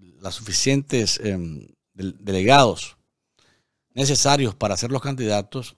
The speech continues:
son virtualmente los candidatos, Biden y Trump,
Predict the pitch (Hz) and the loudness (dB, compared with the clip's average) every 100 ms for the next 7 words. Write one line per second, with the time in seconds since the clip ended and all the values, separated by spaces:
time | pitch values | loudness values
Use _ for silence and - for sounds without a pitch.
0 | _ - 160 175 135 - 107 135 151 135 | _ -2 4 4 2 -8 -4 2 4 2
1 | 120 - 147 175 160 160 208 208 226 156 | -6 -4 0 0 -2 -4 -6 -8 -12 -12
2 | 120 - 90 87 95 90 _ - - _ | -12 -12 -12 -8 -8 -8 _ -20 -20 _
3 | _ _ _ _ _ 101 123 165 170 180 | _ _ _ _ _ -2 0 0 -4 -12
4 | - 101 - 147 110 | -14 -16 -2 0 0